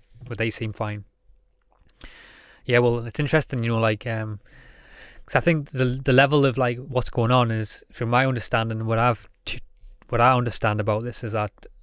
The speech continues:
it's, um, you know, it's, I think sometimes we, through our physical eyes, the physical eyes always tell a different story,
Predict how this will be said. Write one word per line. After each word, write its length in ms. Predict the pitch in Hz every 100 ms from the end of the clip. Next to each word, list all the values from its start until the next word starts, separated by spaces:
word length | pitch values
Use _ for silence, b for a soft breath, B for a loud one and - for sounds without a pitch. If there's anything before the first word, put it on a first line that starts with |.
| - _ _ _
it's, 260 | 127 - 127
um, 460 | 110 107 107 104 - -
you 80 | 120
know, 80 |
it's, 140 | 117 - 131 117 -
I 60 |
think 180 | 120 151
sometimes 440 | - 147 147 143 120
we, 300 | 123 120 -
through 160 | - 131
our 120 | 120
physical 420 | - 139 147 123
eyes, 400 | 113 107 101 - _ _ - -
the 100 | 123
physical 400 | - 131 139 131
eyes 220 | 117 113
always 240 | 113 117 110
tell 160 | -
a 60 | 113
different 260 | 117 - -
story, 520 | - 120 147 170